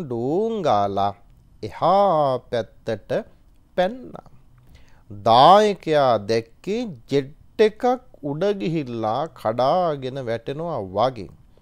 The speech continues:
දායකයාගේ සිත කඩාගෙන වැටුණා. අනේ මෙයාද පින්වන්ත ස්වාමින් වහන්සේ.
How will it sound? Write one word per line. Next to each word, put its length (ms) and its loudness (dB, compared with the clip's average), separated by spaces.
දායකයාගේ 1400 6
සිත 440 -8
කඩාගෙන 1040 0
වැටුණා. 600 -6
අනේ 600 -10
මෙයාද 680 2
පින්වන්ත 760 -6
ස්වාමින් 580 -6
වහන්සේ. 680 -4